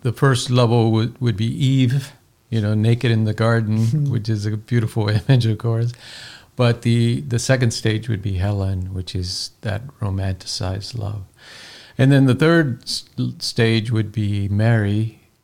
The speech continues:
Speaker 1: Magdalene, who for Jung represented, uh, kind of more mature, social, uh, socially engaged love.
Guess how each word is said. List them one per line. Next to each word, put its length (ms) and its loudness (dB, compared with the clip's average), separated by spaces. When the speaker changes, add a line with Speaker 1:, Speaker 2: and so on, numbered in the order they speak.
Speaker 1:
Magdalene, 840 -2
who 420 2
for 220 2
Jung 380 4
represented, 840 2
uh, 320 2
kind 260 0
of 60 4
more 240 4
mature, 1080 0
social, 1500 -4
uh, 40 -6
socially 520 -2
engaged 840 -4
love. 440 -6